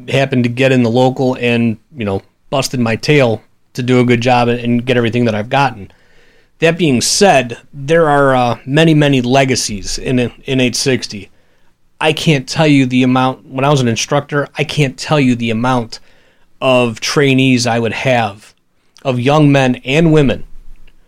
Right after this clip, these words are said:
who would tell me that my father's an eight sixty, or my mother, or my uncle, you know, or, hey, my, my best friend I grew up with.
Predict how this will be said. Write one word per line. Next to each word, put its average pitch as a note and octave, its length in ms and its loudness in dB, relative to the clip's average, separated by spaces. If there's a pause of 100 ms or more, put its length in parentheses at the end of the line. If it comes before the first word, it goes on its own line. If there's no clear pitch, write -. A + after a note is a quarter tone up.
(140)
who D3+ 140 -2
would C3 100 0
tell C#3 220 2
me C3+ 120 2
that A#2+ 300 0 (280)
my C3 140 0
father's B2+ 460 0
an G#2+ 80 0
eight G2 160 -2
sixty, F#2 540 -8 (160)
or B2+ 180 0
my D#3+ 160 2
mother, A#2+ 480 0 (100)
or C3+ 160 -2
my D3+ 160 2
uncle, A#2+ 600 -2 (640)
you B2+ 60 -8
know, B2 120 -2
or, C3+ 260 0
hey, C#3 220 2
my, B2 280 -2
my A#2 140 -4
best B2+ 300 -4
friend C#3 180 -2
I B2+ 80 2
grew C3 240 4
up A#2+ 220 0
with. A#2+ 340 -4